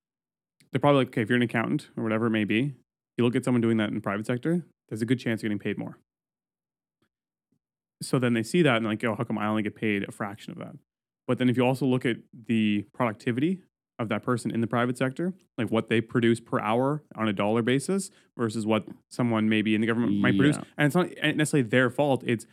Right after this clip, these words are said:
Speaker 1: the way that the government operation works is a job that might, like a, a big project that might take ten financial bodies.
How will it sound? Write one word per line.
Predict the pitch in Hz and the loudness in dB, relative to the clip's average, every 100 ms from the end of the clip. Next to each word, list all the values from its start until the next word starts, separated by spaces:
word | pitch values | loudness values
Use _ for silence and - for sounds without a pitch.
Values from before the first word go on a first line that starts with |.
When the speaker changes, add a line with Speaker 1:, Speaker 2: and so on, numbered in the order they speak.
| _ | _
Speaker 1:
the | - | 0
way | 123 | 2
that | 139 | 4
the | |
government | 139 127 123 | 2 2 2
operation | 117 123 113 110 | 2 2 0 0
works | 117 139 139 | 0 0 0
is | 123 104 - _ _ - | -4 -4 -8 _ _ -10
a | |
job | 113 120 127 135 123 | -2 2 2 2 2
that | 120 110 101 _ - - | 0 0 -4 _ -14 -4
might, | 113 120 123 - - | 0 2 0 -4 -10
like | 123 113 | -6 0
a, | 107 117 | 0 0
a | |
big | 110 143 123 - | 2 2 0 -2
project | 131 123 104 92 | 0 0 -2 -6
that | 107 | -4
might | 110 107 | -2 -2
take | 110 104 - | -2 -4 -4
ten | 113 113 110 107 _ _ - _ _ _ _ _ _ - - | -2 0 0 -4 _ _ -20 _ _ _ _ _ _ -14 -4
financial | 120 110 107 110 101 101 _ _ _ | -2 0 -2 -4 -4 -6 _ _ _
bodies. | 110 98 92 - | -2 0 -4 -8